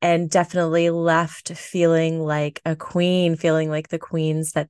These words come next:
they are, that we all are. So the guest speakers, the food, the venue,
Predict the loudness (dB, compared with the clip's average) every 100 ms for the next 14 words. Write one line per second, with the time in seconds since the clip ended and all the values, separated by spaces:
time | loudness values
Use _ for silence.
0 | -2 0 0 0 0 0 0 -4 -4 -2
1 | 0 2 0 0 -2 -4 -6 -4 -4 -6
2 | -14 -20 -20 -14 -8 -6 -6 -2 0 2
3 | 0 2 -2 2 4 4 4 2 -2 -2
4 | -2 -4 -6 -2 0 0 0 0 -2 -2
5 | -2 0 0 0 0 -2 0 0 0 -2